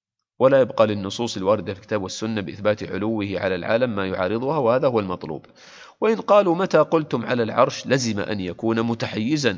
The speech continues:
أو جوهرا منفردا، وإثبات العو-، العو-، العرش مع نفي التحيز معلوم الفساد بالضرورة"، قيل لهم: "لا ريب أن هذا القول أقرب إلى المعقول"،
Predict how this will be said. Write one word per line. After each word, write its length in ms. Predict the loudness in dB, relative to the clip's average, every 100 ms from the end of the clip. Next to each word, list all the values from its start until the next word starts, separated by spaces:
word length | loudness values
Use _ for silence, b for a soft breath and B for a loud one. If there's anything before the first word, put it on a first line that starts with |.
| -4
أو 120 | -6
جوهرا 420 | -4 2 2 2
منفردا، 640 | -2 -6 -4 -4 0 0 0 B B B B
وإثبات 420 | -4 2 4 4
العو-، 380 | 2 -2 -2 -2
العو-، 300 | -4 -6 -4
العرش 400 | -4 -2 -2 -2
مع 140 | -6 -6
نفي 180 | -6
التحيز 500 | -8 -8 -6 -2 -4
معلوم 380 | -4 -2 0 0
الفساد 400 | -4 -6 -2 0
بالضرورة"، 640 | -2 -2 -2 -2 -4 -8 -16 _ _ _ _ _ _ _ -20 b b b b
قيل 260 | -2 2 4
لهم: 260 | 2 -2 -10 _ 0
"لا 200 | 4 6
ريب 220 | 6 0 -4 -10
أن 140 | -4 0
هذا 240 | 2 2
القول 420 | 2 2 2 2 4
أقرب 380 | 4 6 4
إلى 180 | 4 4
المعقول"، 680 | 4 2 -2 0 0 0